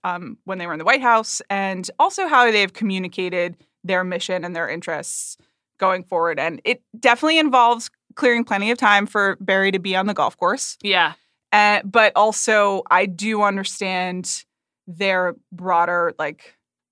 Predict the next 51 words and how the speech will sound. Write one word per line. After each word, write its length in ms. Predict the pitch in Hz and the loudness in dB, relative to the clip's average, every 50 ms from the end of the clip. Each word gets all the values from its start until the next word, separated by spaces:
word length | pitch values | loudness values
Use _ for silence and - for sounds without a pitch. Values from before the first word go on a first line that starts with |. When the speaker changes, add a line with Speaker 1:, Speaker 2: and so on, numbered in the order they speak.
| _ _ _ - | _ _ _ -10
Speaker 1:
community 560 | - 233 202 190 180 180 175 175 175 175 170 | -6 -4 -4 -4 -4 -6 -8 -8 -6 -4 -4
and 180 | 160 160 160 175 | -4 -4 -6 -6
charity 340 | - 196 160 165 175 160 139 | -4 -4 -4 -4 -4 -6 -8
goals. 420 | - 151 151 165 208 254 - - _ - | -8 -6 -4 -4 -4 -4 -6 -6 _ -2
And 100 | 233 269 | 0 0
I 160 | 285 269 - _ _ _ _ _ _ _ - 220 - | 0 0 -2 _ _ _ _ _ _ _ -20 -10 -4
don't 180 | - 262 294 277 | -2 0 0 0
think 160 | 359 349 311 | -2 -4 -4
Harry 220 | - 302 294 294 | -2 0 0 0
and 60 | 277 254 | 2 0
Meghan 200 | 254 262 262 262 | 0 0 -2 -2
have 100 | 254 226 | -4 -4
articulated 640 | 214 214 - 370 359 - 240 170 - - - - | -6 -6 -6 -8 -8 -6 -6 -6 -6 -8 -10 -8
that 180 | - - 50 - | -8 -8 -8 -8
yet. 220 | - - - - _ _ _ _ _ _ - | -8 -8 -10 -10 _ _ _ _ _ _ 0
Speaker 2:
No, 260 | 247 339 339 196 147 - - | 2 4 4 4 2 0 -2
they 80 | 220 | 0
haven't. 280 | 254 262 277 254 175 - | 2 4 4 2 2 2
I 100 | - 214 | 0 0
mean 260 | 247 247 233 226 240 | 0 0 0 0 2
Speaker 1:
And 140 | 247 262 269 | 4 2 4
so 200 | - 330 302 247 | 4 2 0 2
that's 340 | 226 277 277 294 302 - - | 4 6 6 6 6 4 0
kind 240 | - - 269 240 233 | 0 2 4 4 4
of 40 | 220 | 4
my 140 | 202 190 | 2 0
thing 300 | 190 - 208 196 185 185 175 | 0 0 -2 -2 -2 -2 -2
where 300 | 180 175 175 175 139 - - | -2 -2 -2 -2 -2 -2 -2
it's 240 | 196 196 - - | -4 -4 -4 -6
just 300 | - - 202 190 190 - | -4 -4 -4 -4 -4 -6
they, 200 | - 196 165 139 - _ | -4 -2 -2 -2 -4 _
they 120 | - 208 196 | -6 -4 -4
went 320 | 180 190 196 180 170 - | -2 0 0 0 -2 -4
straight 380 | - - - 202 185 165 - - | -6 -8 -6 -4 -6 -6 -6 -10
for 560 | - - 185 170 165 170 160 160 151 - 147 _ _ _ _ _ _ _ _ _ _ _ _ _ _ _ _ _ _ _ _ _ _ _ _ - | -14 -12 -10 -6 -4 -4 -4 -4 -6 -8 -10 _ _ _ _ _ _ _ _ _ _ _ _ _ _ _ _ _ _ _ _ _ _ _ _ -8
the 160 | 185 165 269 | -2 0 0
Speaker 2:
I'm 120 | 285 180 190 | 0 0 -2
Speaker 1:
money 320 | 185 180 165 165 151 156 | 0 0 0 -2 -4 -8
first. 480 | 196 - - 185 - - - - - - | -10 -8 -4 -4 -4 -4 -4 -8 -2 2
Though 220 | 392 403 403 381 294 | 4 4 4 4 2
they 120 | 370 392 | 2 2
have 200 | 403 392 381 403 | 4 4 4 2
to 80 | - 381 | 2 -2
pay 140 | 392 403 403 | -4 -4 -4
for 140 | - 370 339 | -2 -4 -4
their 140 | 339 339 330 | -2 -2 -2
own 80 | 320 | -2
security. 460 | - 294 - - 320 320 311 302 302 285 | -4 -6 -6 -4 -2 0 0 0 0 2
They 160 | 247 254 254 | 2 2 2
have 220 | 269 269 277 269 - | 4 2 0 0 -2
to, 140 | 294 262 | -4 -4